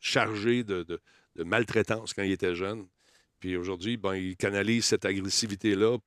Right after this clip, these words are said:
puis ils deviennent fighters de U F C, mais ils sont en mode, c'est, la plupart des gars, sont, c'est plate parce qu'ils,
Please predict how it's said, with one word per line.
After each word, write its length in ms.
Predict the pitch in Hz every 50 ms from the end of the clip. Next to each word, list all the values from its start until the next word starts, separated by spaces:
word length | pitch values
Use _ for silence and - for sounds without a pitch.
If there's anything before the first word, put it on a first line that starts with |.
| _ _
puis 240 | - 101 101 101 101
ils 60 | 95
deviennent 500 | 90 101 98 92 98 104 107 107 104 95 - -
fighters 320 | 98 92 92 87 110 107 101
de 80 | 98
U 260 | 95 95 95 92 90
F 60 | 85 -
C, 160 | - 131 120
mais 280 | 104 101 101 98 95
ils 80 | 90 - _ _ _ _ _ -
sont 80 | - 90
en 60 | 92
mode, 160 | 107 127 135 - - _ _ _ _
c'est, 200 | - 123 113 - _
la 140 | 90 104 107
plupart 200 | - - 139 165
des 140 | 143 113 101
gars, 140 | 107 123 135
sont, 180 | - 101 - -
c'est 200 | - - 101 98
plate 220 | - 120 135 143
parce 160 | - - - -
qu'ils, 160 | 113 98